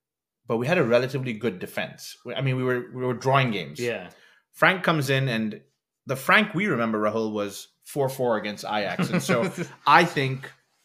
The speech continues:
Speaker 1: here's four goals coming in. Okay, we'll concede four, but football's gonna get exciting. We've gotten worse. We concede goals and we can't score. It's, it's the worst match made in hell, dare I say. And I, I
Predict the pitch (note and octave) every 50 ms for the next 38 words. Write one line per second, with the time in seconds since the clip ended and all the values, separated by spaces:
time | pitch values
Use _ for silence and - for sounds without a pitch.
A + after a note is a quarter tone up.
0 | _ _ _ _ D3 D3 C#3 C#3 - - D#3+ D#3+ D#3 C#3 D#3 D3+ C#3+ C#3 - -
1 | C3+ C3 B2+ B2+ C3+ D3+ E3+ E3+ E3+ E3+ E3+ - C3+ C3+ C#3 B2 A#2+ A#2 - -
2 | A#2+ G#2+ - - F#3+ F#3+ D#3+ - - C#3 B2+ A2 A#2+ A2 - - D#3 C#3+ B2+ C3+
3 | B2+ B2 - B2 A2+ A2 G#2+ G2+ - - - B2 A#2 G2+ F2 E2 E2+ - _ _
4 | _ _ _ _ _ _ _ _ _ _ _ _ _ _ _ - D3+ C#3 D3 A3+
5 | A#3+ D#3+ G#2+ F#2 G2+ C#3 D3+ A#2+ - - - - C3 A#2+ - C3+ A#2+ A#2 - -
6 | - F#3 G#3+ G#3+ F3 C3 C3+ C3 A#2 A2 G#2+ A#2+ D3 E3 E3 - - - _ _
7 | _ _ _ _ _ _ _ _ - C3 B2 B2 A#2+ A2 - D3+ D3 D3 C#3+ C#3
8 | - - - G#2+ G2+ F#2+ G2 G2 G#2 - - _ C#3 C3+ C3 - - - _ -
9 | B2 C3+ C#3 C3+ A2 A2 A2+ A#2 B2 C#3+ E3+ F#3 F3 - - - - - _ _
10 | _ _ A2+ A#2 B2 A#2+ A2 A2 - - - A#2 A2+ A2+ G#2+ A2 A2 A2 A2 G#2+
11 | - _ _ _ _ _ _ - - A#2 A2+ B2 D3 D#3 - C#3+ C#3 D3 D3+ D3
12 | D3+ D3 - D#3+ E3 E3+ D#3+ C#3+ D3 C#3 - C3 -